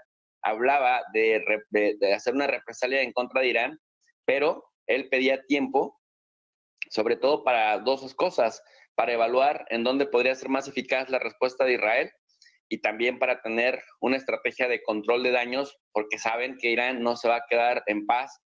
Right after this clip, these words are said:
y porque el mismo Irán ya ha advertido que podría, eh, hacer una contrarrespuesta más fuerte de lo que ya mostró,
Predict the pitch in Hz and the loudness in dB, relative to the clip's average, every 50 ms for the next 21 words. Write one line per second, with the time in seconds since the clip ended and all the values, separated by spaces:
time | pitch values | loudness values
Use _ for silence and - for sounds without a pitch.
0 | _ _ _ _ _ - 110 117 127 131 139 143 - - 107 110 - - 101 104 | _ _ _ _ _ -2 0 0 2 2 2 0 0 -2 -4 -4 -2 0 0 2
1 | 117 120 127 127 131 127 127 127 117 110 104 - _ _ _ _ _ - 110 117 | 2 2 4 2 2 2 2 0 -2 -4 -10 -18 _ _ _ _ _ -2 0 2
2 | 123 127 127 120 - 117 117 117 117 127 - - - 143 135 117 120 135 135 - | 2 2 0 0 2 0 0 0 -2 -4 -4 -2 -2 0 2 2 2 0 -2 -4
3 | _ _ _ _ _ _ _ - 113 110 - - 107 110 113 117 117 123 127 127 | _ _ _ _ _ _ _ -4 -4 -2 0 0 2 2 4 4 4 4 2 2
4 | 123 - 101 110 107 104 104 101 107 107 - _ _ _ - - 104 - - 120 | 0 0 -2 0 0 0 -2 -4 -8 -12 -20 _ _ _ -10 -8 -6 -2 -2 -2
5 | 117 123 131 127 - - 117 117 113 - 110 110 110 104 104 104 104 - - 127 | -2 -2 -4 -4 -2 -4 -4 -4 -2 0 0 0 0 0 -2 -4 -4 -2 0 0
6 | 123 120 - - 135 - - - - - 113 123 127 143 147 - - _ - 151 | 0 0 -2 -2 -2 -2 -4 -8 -8 -4 -4 -2 -2 -4 -6 -10 -8 _ 0 0
7 | 139 131 - - 151 190 - - _ _ _ _ - 107 107 107 110 110 - - | 0 0 -2 -2 -2 -2 -4 -8 _ _ _ _ 0 2 2 4 2 0 0 -2
8 | 107 107 107 113 113 120 123 123 123 120 - 123 120 127 139 180 - - | -2 2 2 2 2 2 0 -4 -6 -4 -2 2 2 2 2 2 -2 -8